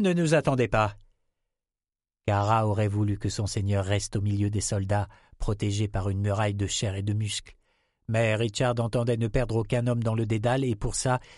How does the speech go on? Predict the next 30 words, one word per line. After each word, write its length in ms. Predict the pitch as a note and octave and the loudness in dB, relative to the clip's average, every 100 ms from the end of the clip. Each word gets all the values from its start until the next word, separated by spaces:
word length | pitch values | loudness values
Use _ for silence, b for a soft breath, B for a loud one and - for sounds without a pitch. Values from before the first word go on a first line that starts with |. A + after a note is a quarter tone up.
| B | B
il 120 | B2+ | -4
fallait 240 | A#2 C3 A#2+ | 0 0 2
bien 160 | B2+ | 0
que 120 | A#2 G#2+ | -2 -2
quelqu'un 340 | A#2 G#2+ C3 | -2 0 0
leur 180 | A2+ G#2+ | 2 0
indique 380 | A2+ A#2 C3 B2 | -2 -2 -4 -2
la 100 | A2 | 0
route 180 | B2+ | 0
à 40 | A2 | -2
suivre. 420 | - B2+ G2 - _ _ _ _ _ _ _ _ _ _ _ _ | -2 -4 -4 -12 _ _ _ _ _ _ _ _ _ _ _ _
Kara 380 | C3+ A#2 D#3 - | -2 2 0 2
accéléra, 680 | C3 - B2+ A2+ F#2+ A2 D#3 b b b - | -2 -2 -2 -2 -2 -4 -4 b b b -2
dépassant 480 | B2 B2+ B2+ A2+ G#2 | 0 2 0 -2 -2
plusieurs 300 | D3+ C3+ A#2 | 0 0 0
soldats 400 | A2+ A2 C3+ D3 | -2 0 0 0
afin 260 | A#2+ - A#2 | -2 -2 -2
de 80 | |
rattraper 380 | G#2+ A#2+ - - | -2 -2 -2 -2
son 160 | - B2 | -2 -2
seigneur. 520 | A#2+ G2 F2 E2+ - _ _ _ _ _ _ | -2 -2 -4 -4 -10 _ _ _ _ _ _
Mécontente 680 | A#2+ D3 D3+ C#3+ - D#3+ - | 0 0 0 -2 0 0 -2
de 160 | G2+ | -2
le 120 | A2+ A#2 | 0 0
voir 260 | A#2+ G2+ | 0 -2
ralentir, 580 | F#2+ G2 A2 G#2+ D#3+ B2+ | -2 -2 -4 -4 -4 -2
elle 160 | A2 D3 | 0 0
entendait 460 | D3+ D3+ C#3+ D3+ | 0 0 0 0
se 160 | - A#2+ | -2 -4
charger 440 | - B2 A2 G#2 | -4 -2 -4 -4